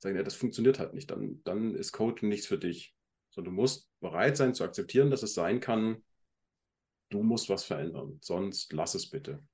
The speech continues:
Ähm, sie haben auch gesagt, ja, es gibt so die, die typischen Stolpersteine und das ist halt eine,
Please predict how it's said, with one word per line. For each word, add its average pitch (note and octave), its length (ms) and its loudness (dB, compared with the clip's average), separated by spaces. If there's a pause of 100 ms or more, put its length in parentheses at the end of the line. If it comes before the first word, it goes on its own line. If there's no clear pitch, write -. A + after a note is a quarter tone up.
(1000)
Ähm, F2+ 320 -2
sie F#2+ 100 0
haben G2+ 80 2
auch G2 100 0
gesagt, A#2 300 2
ja, A#2 60 6
es G#2 100 0
gibt - 120 -2
so G#2 80 4
die, F2+ 280 -6
die - 120 -16
typischen A2 340 -6
Stolpersteine A2 720 6
und F#2 120 2
das - 100 -4
ist F2+ 140 -4
halt E2 160 0
eine, E2+ 220 -4